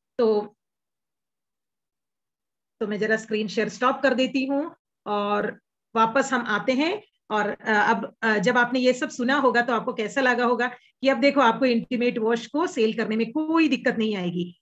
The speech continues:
क्योंकि इस तरह का प्रोडक्ट निकला है। बस आपको इतना ही याद रखना है, तीन,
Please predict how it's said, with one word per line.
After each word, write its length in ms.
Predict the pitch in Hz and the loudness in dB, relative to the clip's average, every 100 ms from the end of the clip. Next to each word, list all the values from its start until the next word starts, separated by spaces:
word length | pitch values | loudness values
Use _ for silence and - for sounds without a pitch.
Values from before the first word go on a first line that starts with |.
| _ | _
क्योंकि 260 | 262 269 311 | 0 0 -2
इस 320 | - 330 - | -2 -4 0
तरह 200 | 302 269 | 2 2
का 140 | 262 | 0
प्रोडक्ट 360 | 269 226 220 220 | -2 0 -2 -4
निकला 280 | 208 220 220 | -4 -2 0
है। 280 | 254 359 - _ - | -2 -4 -8 _ -2
बस 140 | 240 | 0
आपको 380 | 247 240 302 - - - | 0 0 -4 -4 -10 -6
इतना 260 | 277 339 359 | -4 0 2
ही 160 | 359 | 4
याद 180 | 311 285 | 4 4
रखना 260 | 285 285 302 | 2 0 -4
है, 60 | |
तीन, 420 | - 311 349 381 | 0 2 2 0